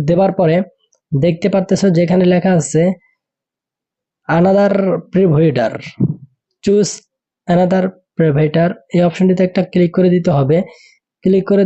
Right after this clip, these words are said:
দেওয়ার পরে এখানে কিন্তু আর কোনো কাজ নেই। তারপর এখান থেকে কাস্টমাইজ লেখা আছে বা কাস্টম লেখা আছে, কাস্টমে ক্লিক করে দেওয়ার পরে এখান থেকে ব্রাউজার ফ্যামিলি ফিল্টার, এই অপশনটিতে ক্লিক করে দিব। ক্লিক করে দেওয়ার পরে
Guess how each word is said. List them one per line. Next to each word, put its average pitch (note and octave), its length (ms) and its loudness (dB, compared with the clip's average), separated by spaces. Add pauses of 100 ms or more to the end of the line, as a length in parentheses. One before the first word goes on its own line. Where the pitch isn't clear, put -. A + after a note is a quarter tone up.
দেওয়ার F3+ 180 2 (100)
পরে D#3+ 200 2 (840)
এখানে F3 300 0
কিন্তু F3+ 180 0 (200)
আর F3+ 80 2 (220)
কোনো G3 160 2 (120)
কাজ D3 140 0 (140)
নেই। G#2+ 120 -6 (340)
তারপর E3+ 320 -2
এখান F#3+ 180 0
থেকে F#3+ 140 2 (160)
কাস্টমাইজ G3+ 540 0 (140)
লেখা F3+ 260 0
আছে F3+ 160 -2 (100)
বা E3+ 80 2 (280)
কাস্টম G3 540 -2 (120)
লেখা F3+ 200 0 (100)
আছে, E3 200 -2 (560)
কাস্টমে G3 460 0
ক্লিক F#3+ 240 0
করে G3+ 180 2
দেওয়ার F#3+ 260 2
পরে E3 240 2
এখান F3 200 2
থেকে F3+ 140 0 (120)
ব্রাউজার E3+ 420 2 (140)
ফ্যামিলি F3+ 420 2
ফিল্টার, F3 340 0 (180)
এই F3 140 2
অপশনটিতে F#3 460 2
ক্লিক F#3 220 0
করে F#3+ 200 2
দিব। D3+ 100 2 (760)
ক্লিক F#3+ 280 0
করে G3+ 200 2
দেওয়ার F3+ 180 2 (100)
পরে F3 160 2